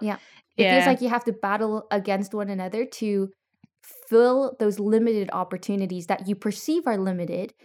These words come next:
Speaker 1: but actually there are enough opportunities to go around.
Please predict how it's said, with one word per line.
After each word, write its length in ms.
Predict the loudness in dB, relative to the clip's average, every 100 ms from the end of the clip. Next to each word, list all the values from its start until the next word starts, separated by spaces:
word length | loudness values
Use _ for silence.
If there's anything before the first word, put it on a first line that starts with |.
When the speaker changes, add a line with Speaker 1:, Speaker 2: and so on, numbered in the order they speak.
| _
Speaker 1:
but 120 | -4 0
actually 420 | -2 -2 -4 -6 -8 -2
there 200 | 0 0 _ 0
are 240 | 4 4
enough 240 | 2 -2 -6
opportunities 840 | -8 -8 -10 -8 -8 -8 -10 -14 -14 -10
to 100 | -6
go 140 | -4
around. 420 | -6 -10 -12 -14